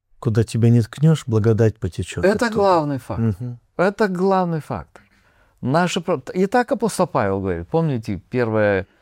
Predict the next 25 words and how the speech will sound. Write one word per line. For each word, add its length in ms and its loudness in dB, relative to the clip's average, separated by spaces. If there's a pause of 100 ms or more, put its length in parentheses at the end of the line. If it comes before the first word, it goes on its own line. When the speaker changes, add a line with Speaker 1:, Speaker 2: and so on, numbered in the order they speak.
(200)
Speaker 2:
Коринфянам, 520 -2
третья 340 -2
глава, 320 2
третий 380 -4
стих, 320 -6
он 120 -2
говорит: 400 0 (360)
"Ибо 160 0
если 280 0
между 360 -2
вами 240 -2
ссоры, 500 -4
распри, 380 -4
разногласия, 840 -4
то 260 -4
не 140 -2
плотски 580 -4
ли 120 0
вы 160 -4
и 160 -4
не 160 0
по-человечески 1160 -2
ли 140 -2
вы 180 -2
поступаете?" 920 -8